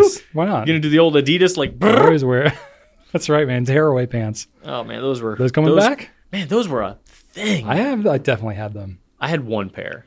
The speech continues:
Speaker 2: I had, like, the standard black
Speaker 1: Mm-hmm.
Speaker 2: Adidas pair.
Speaker 1: I used tearaway pants in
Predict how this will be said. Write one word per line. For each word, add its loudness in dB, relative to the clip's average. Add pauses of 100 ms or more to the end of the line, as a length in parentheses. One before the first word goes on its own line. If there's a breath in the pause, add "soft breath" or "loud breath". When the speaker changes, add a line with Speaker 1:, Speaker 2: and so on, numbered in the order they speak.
Speaker 2:
I -2
had, 2
like, 2
the -10
standard -2
black 0 (140)
Speaker 1:
Mm-hmm. -4
Speaker 2:
Adidas -10
pair. -14 (120)
Speaker 1:
I 0
used 0
tearaway -4
pants -12
in -10